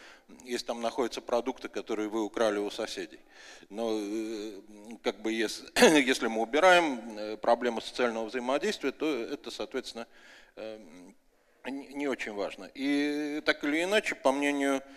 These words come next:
э, Буае, человеческий мозг легко и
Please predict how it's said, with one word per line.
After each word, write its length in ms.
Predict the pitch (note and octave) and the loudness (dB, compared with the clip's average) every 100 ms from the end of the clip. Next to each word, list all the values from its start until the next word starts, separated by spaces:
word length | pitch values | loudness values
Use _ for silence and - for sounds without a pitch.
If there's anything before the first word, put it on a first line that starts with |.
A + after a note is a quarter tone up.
| - - | -20 -18
э, 280 | - A#2 A#2+ | -10 -8 -8
Буае, 420 | C3 C#3+ D3+ G3+ | -2 2 2 2
человеческий 680 | G#3+ D3 C#3 D#3 D#3+ - C#3+ | -2 0 2 2 -2 -6 -6
мозг 340 | D#3 F3 - C#3 | -2 -2 -2 -2
легко 520 | B2+ - - D3+ D3 - - - - - | -4 -2 0 2 0 -6 -20 -20 -20 -10
и 360 | B2+ C3 B2+ | -4 -2 0